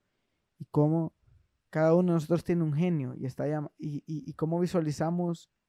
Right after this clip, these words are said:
porque el capítulo se llamaba La vida no vivida. Esa, esas aspiraciones que tenemos, que tenemos que actuar en pos de ella y que la resistencia nos detiene y que,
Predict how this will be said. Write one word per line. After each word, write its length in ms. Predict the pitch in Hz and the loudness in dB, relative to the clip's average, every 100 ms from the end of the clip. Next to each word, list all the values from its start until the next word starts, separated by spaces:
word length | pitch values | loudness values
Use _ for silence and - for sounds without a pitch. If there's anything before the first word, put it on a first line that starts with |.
| _ | _
porque 240 | 151 143 127 | -8 -8 -10
el 40 | |
capítulo 340 | - 151 160 | -10 -8 -8
se 80 | 147 | -8
llamaba 240 | 156 160 160 | -6 -2 0
La 140 | 131 | 0
vida 240 | 139 160 | 0 0
no 180 | 151 147 | 2 2
vivida. 440 | 143 139 180 139 - _ _ _ _ _ | 0 2 2 0 -4 _ _ _ _ _
Esa, 400 | 147 151 - 151 | -2 -2 0 0
esas 300 | - 156 175 | 0 0 0
aspiraciones 560 | 170 165 151 139 160 170 | 0 0 0 0 0 0
que 100 | 170 | -2
tenemos, 600 | 151 170 190 165 170 _ _ _ _ _ _ | 0 2 2 0 -4 _ _ _ _ _ _
que 120 | 151 | -8
tenemos 320 | - 131 156 | -6 -4 -4
que 100 | - | -4
actuar 340 | 156 - 170 170 | -8 -4 -4 -2
en 80 | 147 | -2
pos 240 | 139 131 | -4 -4
de 220 | 139 160 | 0 0
ella 220 | 165 127 | 2 0
y 60 | 131 | -2
que 120 | 139 | -2
la 120 | 135 | -2
resistencia 880 | 131 131 131 123 - 180 175 156 156 - _ _ _ _ _ _ - | -2 -4 -6 -8 0 0 0 -4 -8 -10 _ _ _ _ _ _ -8
nos 220 | 143 139 | -2 -2
detiene 560 | 127 - 170 156 123 - - | -2 -2 -2 -2 -4 -12 -20
y 80 | - | -12
que, 260 | 135 127 | -8 -8